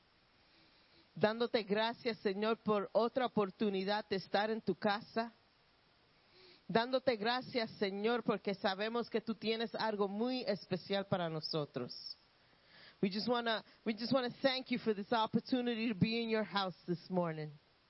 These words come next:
Another opportunity to be in your presence. Another opportunity to be able to,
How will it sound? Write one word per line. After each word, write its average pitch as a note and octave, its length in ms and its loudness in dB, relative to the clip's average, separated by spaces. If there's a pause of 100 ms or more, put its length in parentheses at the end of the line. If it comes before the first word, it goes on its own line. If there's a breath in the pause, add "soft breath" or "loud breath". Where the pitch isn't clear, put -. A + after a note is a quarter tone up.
(680 loud breath)
Another A#3+ 380 2
opportunity B3+ 800 0
to A3 80 4
be A#3+ 280 2
in B3 80 0
your - 120 2
presence. A3+ 680 0 (1000 loud breath)
Another C4 400 2
opportunity C4+ 840 0
to B3 60 0
be A3+ 220 2
able B3 260 2
to, A3+ 280 2